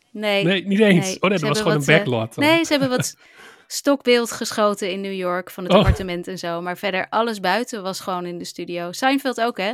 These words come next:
Speaker 1: Is ook niet in New York opgenomen.
Speaker 2: Jezus, de meest New Yorkse serie
Speaker 1: Maar je
Speaker 2: ooit,
Speaker 1: kunt
Speaker 2: maar toch.
Speaker 1: Ja, maar je kunt wel een tour doen voor Seinfeld. Heb ik gedaan. En dan ga je wel langs de echte soepnatie.
Speaker 2: Oh, leuk.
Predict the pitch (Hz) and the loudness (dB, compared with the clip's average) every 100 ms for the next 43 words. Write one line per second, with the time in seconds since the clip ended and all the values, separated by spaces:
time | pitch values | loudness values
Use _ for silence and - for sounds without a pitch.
0 | 285 - 202 202 190 185 180 175 170 170 | -6 -8 -6 -6 -8 -8 -8 -8 -8 -10
1 | 180 - 175 180 190 _ - - 135 143 | -16 -14 -14 -14 -18 _ -18 -12 -8 -6
2 | 127 - _ _ 143 131 135 156 143 139 | -8 -14 _ _ -4 0 0 2 2 2
3 | 147 - - 147 135 131 160 143 147 - | 0 -2 -6 -4 -2 -2 0 0 -2 -8
4 | 147 127 - 113 - - _ _ _ _ | -12 -10 -8 -8 -10 -12 _ _ _ _
5 | _ _ _ _ _ _ - 254 - _ | _ _ _ _ _ _ -4 -2 -4 _
6 | _ - 196 202 208 214 226 254 - 196 | _ -6 -4 -2 -2 2 2 0 -2 -2
7 | 175 170 165 160 180 165 160 160 208 220 | -2 -4 -6 -10 -6 -6 -8 -8 -6 -6
8 | 220 190 151 156 143 202 - 220 214 277 | -8 -6 -4 -4 -6 -4 -2 0 0 2
9 | 285 269 - 233 - 214 202 165 165 156 | 2 0 0 -2 -2 -6 -8 -6 -4 -4
10 | - 240 185 208 - - | -2 -2 0 -2 -6 -16